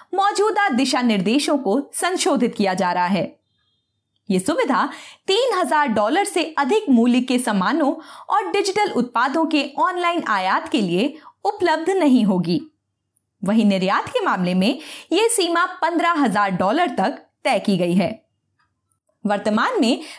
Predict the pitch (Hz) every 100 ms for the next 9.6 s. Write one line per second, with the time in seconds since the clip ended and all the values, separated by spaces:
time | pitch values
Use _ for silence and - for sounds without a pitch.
0 | - 349 453 466 466 427 359 254 381 381
1 | 311 311 254 240 285 311 294 294 254 220
2 | 208 233 - 285 254 214 240 - - 180
3 | 262 - - - - 269 539 - 330 349
4 | - 262 208 302 349 330 320 302 233 208
5 | 214 302 - 330 311 214 208 339 427 254
6 | 214 - - - - - 381 453 415 427
7 | 440 269 262 - 262 269 233 226 294 294
8 | 302 302 220 220 220 214 196 190 190 214
9 | 381 381 285 - 269 330